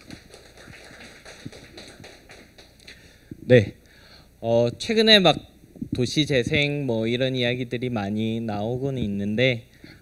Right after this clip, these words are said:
사실 저희는 뭐 오늘 발표 자료에도 보실 수 있겠지만 도시재생이라는 단어를 아예 쓰지는 않습니다. 그래서 사실 저희가 하려고 하는 게 뭐 지역재생이나 도시재생보다는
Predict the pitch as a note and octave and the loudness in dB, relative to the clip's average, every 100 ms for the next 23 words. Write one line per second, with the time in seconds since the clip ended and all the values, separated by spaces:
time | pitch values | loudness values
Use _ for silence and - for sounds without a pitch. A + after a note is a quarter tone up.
0 | - - B2 C3+ A#2 A2 B2+ C3 C3 B2+ | -20 -16 -10 -8 -2 0 0 -2 -2 -4
1 | A#2 - _ _ - G#2 G#2 G#2 A2+ C3+ | -6 -14 _ _ -12 -10 -8 -8 -8 -4
2 | B2+ - G#2+ - C3+ A#2 A2+ A2+ A2 G#2+ | -6 -6 -12 -8 -8 -4 -2 -2 -2 -6
3 | - _ A2 - A#2+ - G#2 - A2+ A#2 | -8 _ -12 -8 -10 -10 -12 -10 -12 -10
4 | A2+ G#2+ A2+ - C3 C#3 D#3 E3+ D#3 C#3+ | -10 -6 -6 -6 -4 -2 -2 -2 -2 -4
5 | C3+ B2+ A#2 A2+ A2+ G#2+ B2 A#2+ A#2+ - | -6 -8 -8 -6 -6 -2 0 0 -4 -6
6 | F3 E3+ E3 G2 F#2 - G#2 G2+ - - | -8 -6 -6 -6 -12 -12 -12 -12 -20 -20
7 | - _ _ G2 A2 G#2 A#2+ A#2 A#2 G#2+ | -20 _ _ -18 -16 -14 -14 -12 -8 -4
8 | G#2+ C3 C3 C#3+ C#3 C3+ B2+ B2 A#2+ A2 | -2 -2 -2 -4 -4 -6 -6 -6 -6 -8
9 | - - A#2+ - A#2+ A#2 B2 A#2 A2+ A2+ | -10 -6 -6 -4 -8 -6 -10 -6 -8 -8
10 | - - B2+ B2+ G#2+ C#3 A2+ G#2 G2+ A2+ | -10 -10 -2 -2 -2 -8 -6 -6 -4 -6
11 | A#2 | -6